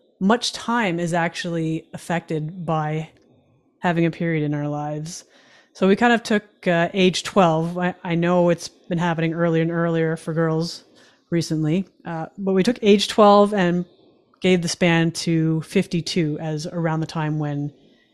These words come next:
uh, periods would stop. So that's forty years.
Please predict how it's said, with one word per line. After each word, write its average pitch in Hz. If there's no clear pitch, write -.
uh, 147
periods 151
would 160
stop. -
So 190
that's 202
forty 196
years. 180